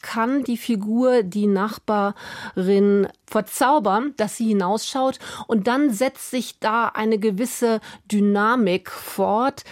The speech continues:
Dann auf einmal kommt Bewegung in den Bus. In dem Bus passiert ganz viel. Selbst der Bus verändert sich. Bis auf eine Person, die ganz rechts oben sitzt und von all dem gar nichts mitbekommt. Sie hat Kopfhörer auf und steigt irgendwann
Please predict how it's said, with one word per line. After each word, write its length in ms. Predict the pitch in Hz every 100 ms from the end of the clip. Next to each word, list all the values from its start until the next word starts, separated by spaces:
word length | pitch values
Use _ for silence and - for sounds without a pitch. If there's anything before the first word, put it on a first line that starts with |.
| - - -
Dann 160 | - 254
auf 280 | - - -
einmal 400 | 240 240 214 208
kommt 320 | - 233 -
Bewegung 460 | 208 170 208 170 -
in 100 | -
den 140 | 151
Bus. 260 | - - - - -
In 220 | 269 302
dem 180 | 277 240
Bus 220 | 240 247
passiert 500 | - 214 - 220 208
ganz 300 | - 175 -
viel. 260 | - 247 240
Selbst 320 | 190 220 -
der 80 | 202
Bus 320 | 175 359 -
verändert 480 | - - 160 107 -
sich. 240 | - -
Bis 240 | - 302 -
auf 300 | 320 - -
eine 300 | 240 240 185
Person, 680 | - 151 160 160 - - 190 -
die 240 | 214 214 - - -
ganz 520 | - 208 247 285 - 196
rechts 380 | 196 - -
oben 240 | - 349 214
sitzt 340 | 165 196 -
und 140 | 226 214
von 180 | 220 -
all 180 | 233 254
dem 180 | 247
gar 140 | 214 196
nichts 240 | 196 -
mitbekommt. 480 | 247 247 277 247 226
Sie 60 | 190
hat 140 | -
Kopfhörer 520 | - - - 202 185
auf 400 | - 202 240 - - - -
und 140 | - 202
steigt 340 | - 247 247
irgendwann 460 | 240 226 208 180